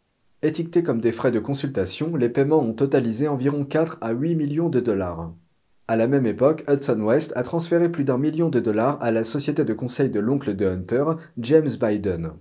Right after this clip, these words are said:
Le rapport du Sénat identifie cette transaction comme une activité financière potentiellement criminelle. Et en septembre deux mille dix-sept, l'homme d'affaires chinois Dong Gangwen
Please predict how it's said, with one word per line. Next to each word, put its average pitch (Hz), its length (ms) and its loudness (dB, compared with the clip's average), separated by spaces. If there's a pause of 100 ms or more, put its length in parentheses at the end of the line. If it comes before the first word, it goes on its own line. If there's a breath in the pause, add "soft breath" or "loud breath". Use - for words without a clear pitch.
(460)
Le 117 120 2
rapport 147 340 2
du 143 100 -4
Sénat 135 280 2
identifie 143 480 0
cette 95 200 -2
transaction 117 600 -2 (220 loud breath)
comme 160 200 4
une 160 120 2
activité 151 480 -2
financière 139 560 -4
potentiellement 139 680 -2
criminelle. 98 680 -4 (640)
Et 127 100 0
en 131 80 -2
septembre 139 520 -2
deux 131 120 -2
mille 135 180 0
dix-sept, 127 440 0
l'homme 139 260 0
d'affaires 139 320 -2
chinois 143 320 2
Dong 139 260 0
Gangwen 123 540 -2